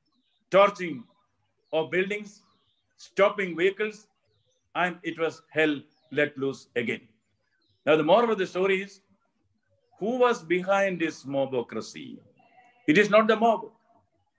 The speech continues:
We intercepted a jeep full of deadly weapons. That jeep belonged to one of the most respected leaders who was a minister. So mobocracy may be a manifestation,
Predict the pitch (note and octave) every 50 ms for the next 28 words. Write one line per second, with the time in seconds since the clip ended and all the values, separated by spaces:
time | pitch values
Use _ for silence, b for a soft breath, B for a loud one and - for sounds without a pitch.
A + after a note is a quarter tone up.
0 | _ _ - E3 F3+ G#3+ G3 F#3 G#3 A#3 B3 A#3+ A#3 A#3 G#3+ G3+ - F#3+ F#3 F3
1 | E3 C#3+ C#3 F#3 G#3+ G#3 _ _ _ _ _ _ _ _ _ _ _ _ _ _
2 | _ _ - F#3+ A3+ A#3+ A3+ G#3+ F3+ E3 F3+ G3 F#3 G3 G3 F3+ E3+ E3+ - F3+
3 | D3+ C3 - _ _ _ _ _ _ _ _ _ _ _ _ - D3 E3+ G3 G3
4 | D#3+ D3 E3+ G3 G#3 G3+ D#3 D#3+ E3+ F3+ G3 F#3+ F3+ D#3 - - _ _ _ _
5 | _ _ _ _ _ _ - D3 C#3+ E3+ F#3+ G3+ G3+ F#3+ F3+ E3+ F#3+ G#3 G3+ -
6 | D#3 D#3 F3 F#3 F3+ - _ - G3+ G3 - - F#3+ F3 D#3 D3+ D3 D#3 E3+ F#3+
7 | F#3+ F3+ F3+ F3 D#3+ C3 - _ _ _ _ _ _ _ _ _ - D3+ E3 E3+
8 | E3 D#3+ D3+ C3+ C3+ C#3 C#3 D3 C#3 C#3 - - - - _ _ _ _ _ _
9 | _ _ _ _ _ _ _ _ - - E3 D#3 D#3 E3+ G#3+ A#3 A#3+ A3+ A3+ G#3+
10 | G#3+ F#3 G#3 A3 F#3+ F#3+ G3+ F#3+ G3 F3+ E3 F3 G3 A3 G#3+ G3+ F#3+ F#3 F3+ -
11 | F#3+ F#3+ E3 C#3 C3+ -